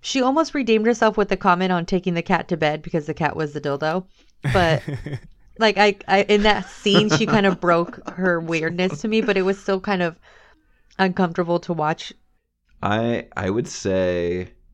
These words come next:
Speaker 3: that I think they're defining Cartman's character based on the way that Cartman's mom is treating him, as in, like, indulging his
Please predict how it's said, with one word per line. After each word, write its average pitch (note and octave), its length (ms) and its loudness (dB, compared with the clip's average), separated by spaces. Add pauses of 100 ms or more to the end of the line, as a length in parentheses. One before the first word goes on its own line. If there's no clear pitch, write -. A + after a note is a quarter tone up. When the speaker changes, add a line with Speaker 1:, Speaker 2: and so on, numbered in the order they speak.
(520)
Speaker 3:
that F#2 260 -2
I F#2 100 0
think F#2 220 -6
they're A#2+ 100 -4
defining F2 880 -8
Cartman's F2 480 -8
character F#2 420 -4
based E2 280 -8
on F2+ 100 -6
the F2 80 -10
way D#2 180 -6
that C2 80 -8
Cartman's D2+ 400 -8
mom E2 180 -6
is D#2+ 120 -10
treating D#2+ 380 -10
him, G2 340 -4
as F2 180 -6
in, F2 100 -6
like, E2 200 -10
indulging E2 720 -6
his D#2+ 560 -10